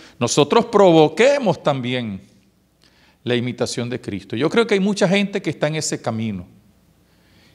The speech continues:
y nos toca a nosotros, a ustedes que participan con nosotros, A nosotros sacerdotes y obispos,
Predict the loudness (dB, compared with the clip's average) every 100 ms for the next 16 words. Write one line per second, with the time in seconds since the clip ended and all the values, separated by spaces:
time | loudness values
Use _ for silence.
0 | -4 -2 2 2 4 2 2 0 0 0
1 | -2 -4 -6 -2 0 0 -4 -8 -14 _
2 | _ -18 -6 -6 -6 -10 -10 -8 -6 -4
3 | -4 -4 -2 -4 -4 -10 -14 _ -20 _
4 | _ -8 -4 -4 -4 -2 -2 -2 -2 -2
5 | 0 -2 -2 -6 -6 -6 -4 -6 -6 -8